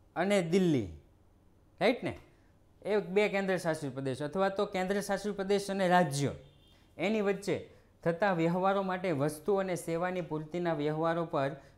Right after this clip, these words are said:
કરની જોગવાઈ કરવામાં આવી છે. તો સર,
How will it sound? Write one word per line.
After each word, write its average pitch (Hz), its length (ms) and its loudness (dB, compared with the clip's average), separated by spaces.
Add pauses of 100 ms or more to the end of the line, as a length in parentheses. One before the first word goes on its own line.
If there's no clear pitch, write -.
કરની 170 400 2
જોગવાઈ 147 540 0
કરવામાં 143 580 -4
આવી 131 260 -2
છે. - 340 -2 (340)
તો 170 100 0
સર, 175 260 2